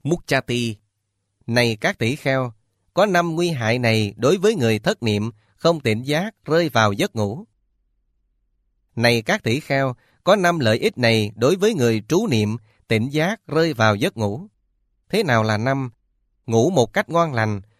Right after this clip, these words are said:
thức dậy một cách ngon lành, không thấy ác mộng, chư thiên phòng hộ, bất tịnh không chảy ra.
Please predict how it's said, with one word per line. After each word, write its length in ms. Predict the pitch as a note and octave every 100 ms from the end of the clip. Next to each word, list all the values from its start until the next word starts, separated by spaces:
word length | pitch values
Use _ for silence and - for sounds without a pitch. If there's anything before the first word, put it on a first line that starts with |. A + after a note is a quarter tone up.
| _
thức 180 | - -
dậy 240 | B2+ A2 A#2+
một 240 | A#2 G#2+
cách 160 | G#3 E3
ngon 240 | E3 D3
lành, 280 | A2 G#2+ G2 - _ _
không 240 | - D#3 D3+
thấy 200 | D#3+ G#3+
ác 220 | G#3 B2
mộng, 340 | A2 G#2 A#2 - _
chư 180 | E3 D#3+
thiên 280 | D#3+ D#3+ C#3+
phòng 260 | A#2+ G#2+
hộ, 360 | G#2+ G2+ G2 A2+ _ _
bất 240 | - A#3 -
tịnh 240 | A2 A2
không 240 | - D#3 C3+
chảy 240 | A2 C3+
ra. 360 | C3+ B2+ A#2+